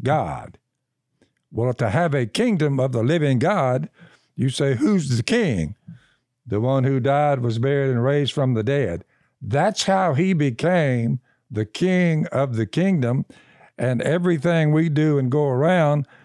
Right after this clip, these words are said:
we're the temple of the living God. And God said, "I will live with them." He's done with the hard-headed Jews and the, and the, and the, the stone temple. They, he's done with that.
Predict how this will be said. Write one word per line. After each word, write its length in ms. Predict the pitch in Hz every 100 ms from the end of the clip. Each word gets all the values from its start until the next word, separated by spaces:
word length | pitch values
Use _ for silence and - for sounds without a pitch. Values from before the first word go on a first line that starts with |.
| - _ -
we're 380 | - 110 175 202
the 140 | 185
temple 420 | - 180 147 151
of 120 | 156 143
the 100 | 143
living 340 | 156 143 131
God. 560 | 143 160 147 123 123 -
And 300 | - 135 123
God 340 | 113 165 240 202
said, 560 | - 156 156 165 147 - _ - -
"I 200 | - 131
will 260 | 143 143 135
live 280 | 139 202 196
with 220 | 220 190
them." 460 | 190 208 220 220 - _ _ _
He's 280 | - 170 208
done 320 | 160 208 233
with 140 | 190 -
the 120 | 156
hard-headed 600 | 131 175 156 165 160 139
Jews 640 | 120 175 180 151 123 117 - _ _
and 220 | 123 123
the, 180 | 120 123
and 140 | 127 110
the, 200 | 110 110
and 160 | 117
the, 140 | 104 98 _ _ _ -
the 80 |
stone 640 | - - 160 170 170 160 135
temple. 480 | - 180 131 104 -
They, 160 | 110
he's 220 | 143 143 160
done 220 | 160 175
with 100 | 135
that. 400 | 143 131 -